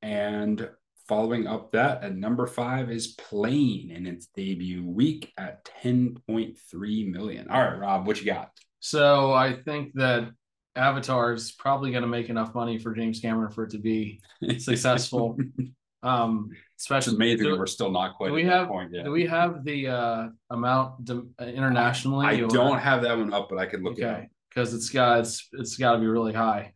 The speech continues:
Speaker 2: at this point, I would
Speaker 1: Yeah,
Speaker 2: think.
Speaker 1: yeah.
Speaker 2: Um, the, the biggest thing, though, for me in the box office is that Megan still made over, was it over eighteen million dollars?
Speaker 1: Yeah.
Speaker 2: Um, that's a good opening weekend for a lot of horror movies. So the fact that it's still doing that number,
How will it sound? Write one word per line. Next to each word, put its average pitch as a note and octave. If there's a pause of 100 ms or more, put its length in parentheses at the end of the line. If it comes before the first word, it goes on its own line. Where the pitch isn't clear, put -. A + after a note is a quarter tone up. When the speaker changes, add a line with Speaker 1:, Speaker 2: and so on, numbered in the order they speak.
Speaker 2:
at A2
this A2+
point, A2
I A#2
would F#2
Speaker 1:
Yeah, F#2
Speaker 2:
think. G#2+ (200)
Speaker 1:
yeah. C3+
Speaker 2:
Um, B2+ (240)
the, C#3+
the D3
biggest F3
thing, D#3
though, C#3
for C3
me C3+
in C3
the B2
box B2
office A#2
is A2
that A2+ (100)
Megan A#2 (500)
still -
made A#2+
over, A2+
was A#2
it A2+
over A#2
eighteen A#2
million A2
dollars? G#2+
Speaker 1:
Yeah. E2+ (160)
Speaker 2:
Um, A2+ (640)
that's D3+
a D3+
good C3
opening C#3+
weekend D3+
for D3+
a D3
lot D3
of C#3+
horror D3+
movies. D#3
So B2+
the A#2+
fact C3
that A#2+
it's A2+
still A#2+
doing B2
that B2
number, C3